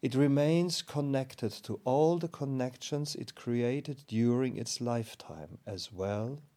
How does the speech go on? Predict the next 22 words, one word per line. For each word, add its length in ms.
as 140
the 80
cosmic 540
whole. 580
Only 500
its 260
perception 840
has 240
changed. 680
So 180
if 240
you 60
wish 300
to 100
contact 760
such 300
a 60
departed 640
soul, 560
then 320
speak 640
these 460